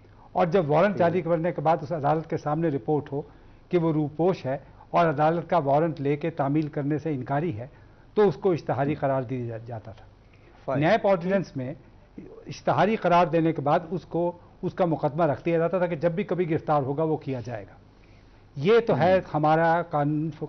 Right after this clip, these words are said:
Speaker 1: कानूनी
Speaker 2: गालिबन
Speaker 1: फौजदारी।
Speaker 2: उनका एहतसाब का थर्टी वन ए सर कोई इस तरह का
Speaker 1: मैं
Speaker 2: रूल,
Speaker 1: अभी,
Speaker 2: उस
Speaker 1: मैं
Speaker 2: तरह की
Speaker 1: एहतसाब
Speaker 2: बात
Speaker 1: की
Speaker 2: कर
Speaker 1: तरफ,
Speaker 2: रहे हैं?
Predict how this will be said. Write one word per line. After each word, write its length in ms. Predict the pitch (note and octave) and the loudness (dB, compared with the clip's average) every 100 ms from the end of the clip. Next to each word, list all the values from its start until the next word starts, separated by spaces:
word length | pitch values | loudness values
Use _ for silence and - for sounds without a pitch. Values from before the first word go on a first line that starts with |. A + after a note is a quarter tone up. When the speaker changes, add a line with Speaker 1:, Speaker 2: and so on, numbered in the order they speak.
| - | 0
Speaker 1:
कानूनी 240 | E3 F#3+ | 2 4
Speaker 2:
गालिबन 200 | F#3+ A3+ | 4 4
Speaker 1:
फौजदारी। 340 | A#3 B3+ B3 | 4 4 4
Speaker 2:
उनका 220 | A#3+ A#3+ A#3 | 4 4 2
एहतसाब 640 | A3+ A3 - G#3+ A#3 A#3 | 2 0 2 2 2 0
का 180 | A#3+ A#3 | 2 2
थर्टी 440 | A3+ G3+ A3 A3+ | 0 2 2 2
वन 300 | A#3+ A3+ A3 - - | 2 2 0 -6 0
ए 240 | G#3+ D4 | 2 2
सर 220 | D4 C4+ | 2 0
कोई 180 | B3 C4 | 0 -4
इस 140 | A#3 - | -4 -2
तरह 120 | A#3+ | -2
का 80 | A3+ | 2
Speaker 1:
मैं 220 | G#3+ G#3 | 2 2
Speaker 2:
रूल, 80 | G#3 | 2
Speaker 1:
अभी, 260 | G3+ G#3+ | 0 0
Speaker 2:
उस 120 | G3+ | -2
Speaker 1:
मैं 120 | F3+ G#3+ | 2 4
Speaker 2:
तरह 0 | |
की 20 | |
Speaker 1:
एहतसाब 320 | A3 - G3 | 4 4 2
Speaker 2:
बात 80 | G#3 | 4
Speaker 1:
की 80 | G#3 | 0
Speaker 2:
कर 100 | G#3 | -2
Speaker 1:
तरफ, 80 | |
Speaker 2:
रहे 100 | G3 | -4
हैं? 120 | G3+ | -10